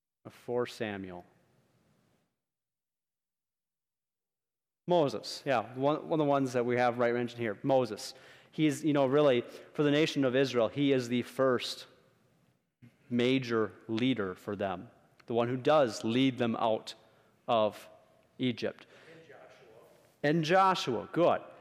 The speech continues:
Speaker 1: So, I mean, really, when you talk about the top leaders.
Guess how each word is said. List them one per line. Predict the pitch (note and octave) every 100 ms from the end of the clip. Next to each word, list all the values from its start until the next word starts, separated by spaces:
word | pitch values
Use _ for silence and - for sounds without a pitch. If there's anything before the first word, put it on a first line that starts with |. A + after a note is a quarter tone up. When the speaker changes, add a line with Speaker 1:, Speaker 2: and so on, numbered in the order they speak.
| -
Speaker 1:
So, | - F#3+
I |
mean, | G3 E3
really, | A#3+ B3+
when | F3
you | F3
talk | F#3 A#3+
about | G#3 F#3 - - -
the | D3 D3+ A#2+ G#2 - _ -
top | - D#3 - C#3
leaders. | D#3+ G3+ G#2 G2+ - -